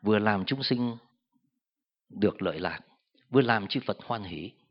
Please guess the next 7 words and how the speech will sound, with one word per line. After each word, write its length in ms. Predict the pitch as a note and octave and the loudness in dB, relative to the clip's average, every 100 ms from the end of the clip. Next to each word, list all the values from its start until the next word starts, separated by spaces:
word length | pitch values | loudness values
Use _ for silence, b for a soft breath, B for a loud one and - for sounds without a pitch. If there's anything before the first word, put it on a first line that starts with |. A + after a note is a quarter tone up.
| _ _ _ _ _ _ _ _ _ _ - | _ _ _ _ _ _ _ _ _ _ -4
Cho 100 | B2 | 0
nên 200 | A#2 A2+ | 0 0
công 320 | - G#2+ A2+ | -2 -2 -2
đức 100 | E3+ - _ _ _ _ _ _ _ _ _ _ _ - | -6 -8 _ _ _ _ _ _ _ _ _ _ _ -2
không 180 | E3+ | 0
lường 300 | A2+ G2+ - | 2 -2 -4
được. 180 | D2+ - | -8 -12